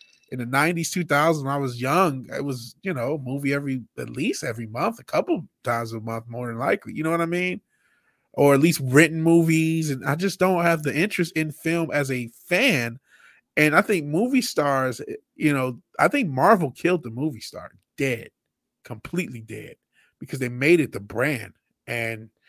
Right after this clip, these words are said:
even their brand, it feels like, is dying. You know what I mean? And so it's just like,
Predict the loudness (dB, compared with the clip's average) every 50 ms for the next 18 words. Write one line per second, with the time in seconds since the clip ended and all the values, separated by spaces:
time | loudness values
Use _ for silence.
0 | _ _ _ _ _ -20 -20 -20 _ _ _ _ _ 2 4 4 4 2 4 4
1 | 4 4 4 2 4 4 4 4 4 2 0 0 0 0 0 0 0 -2 -2 -4
2 | -2 -2 -4 -8 -6 -4 -4 -2 -2 -2 -4 -6 -8 -4 -2 2 4 4 4 4
3 | 2 2 0 0 0 -2 -4 -4 -2 0 0 0 -2 -6 -10 -4 -2 0 0 0
4 | -2 -8